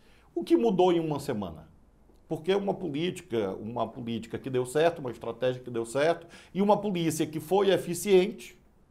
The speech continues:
no dia primeiro e nos dias anteriores, inclusive, lembremos do atentado à bomba, e de repente, uma semana houve um colapso.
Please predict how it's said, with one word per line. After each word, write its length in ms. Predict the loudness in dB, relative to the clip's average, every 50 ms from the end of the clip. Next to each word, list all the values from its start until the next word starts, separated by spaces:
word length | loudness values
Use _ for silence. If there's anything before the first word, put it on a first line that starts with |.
| _
no 140 | -8 -6 -2
dia 160 | 0 0 0
primeiro 580 | 0 0 -4 -2 2 2 4 4 2 0 -6 -12 -18 -20 _ _ _ _ _ _ _ _ _ _ _ _ _ _ _ _ -4
e 100 | -2 0
nos 220 | 0 0 -2 -2
dias 240 | 0 0 0 0 0
anteriores, 640 | -2 -4 -2 -2 -2 0 2 2 2 0 0 -2 -2
inclusive, 600 | -6 -6 -6 -8 -6 -6 -4 -4 -6 -6 -8 -10 -8
lembremos 460 | -6 -6 -4 -2 0 0 0 0 0
do 80 | -4 -4
atentado 400 | -4 -4 -8 -6 -4 -4 -4 -4
à 60 | -6
bomba, 400 | -4 -4 -4 -4 -4 -6 -8 -12 -14 -20 _ _ _ _ -10
e 80 | -8 -6
de 140 | -2 0 2
repente, 560 | 2 2 2 2 2 2 2 2 0 -2 -6
uma 200 | -8 -6 -6 -6
semana 480 | -4 -4 -4 -2 -2 -4 -4 -2 -2 -2
houve 320 | -2 0 -2 -2 -2 -4
um 80 | -8 -4
colapso. 640 | 0 0 2 2 2 0 -2 -6 -18 -20 -20 _